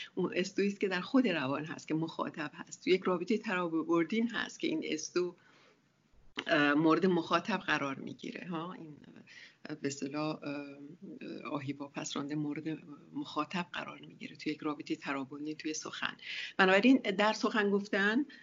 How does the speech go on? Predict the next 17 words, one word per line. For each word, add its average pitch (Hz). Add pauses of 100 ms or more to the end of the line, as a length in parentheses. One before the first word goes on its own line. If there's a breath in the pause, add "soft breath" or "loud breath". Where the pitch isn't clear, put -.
(160 loud breath)
اه، 170
ذی 185
نهاد، 196
اه، 170 (460 soft breath)
هر 185
بار 185 (120)
خودش 214
رو، 185
چون 185
اون 220 (100)
چیز 196
پایینی 160
که 156
می‌بینیم، 147 (260)
چون 233
اس 170
دو، 175